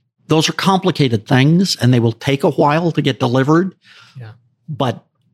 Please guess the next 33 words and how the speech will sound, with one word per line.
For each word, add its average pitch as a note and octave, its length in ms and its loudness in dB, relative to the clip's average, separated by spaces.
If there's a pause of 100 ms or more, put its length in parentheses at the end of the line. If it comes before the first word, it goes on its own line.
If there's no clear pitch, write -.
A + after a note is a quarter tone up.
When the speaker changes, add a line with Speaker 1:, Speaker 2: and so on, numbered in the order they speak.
(140)
Speaker 1:
to - 100 0
me, F3+ 320 4
all D#3 220 2
of C#3 80 -2
that A#2 160 -4
means A#2+ 340 -4 (140)
the C3 80 2
reality D#3 640 2
is D#3 520 0 (760)
that - 180 -2
this E3+ 180 2
is C#3 140 2
an C#3 80 0
important C3+ 540 0
finding D3 600 0
to D#3 80 -2
make C3 220 0
us A#2 240 -2
think - 340 0
about F3 440 0
how D3+ 200 -4
we D3+ 140 2
use D3+ 240 4
water D3 300 2
and C#3 80 0
how C#3+ 120 0
we D3 120 2
grow, C#3+ 420 2
but C#3 380 -6
that C3 180 -2
it A#2 100 0
is B2 160 -2
not, C3 540 2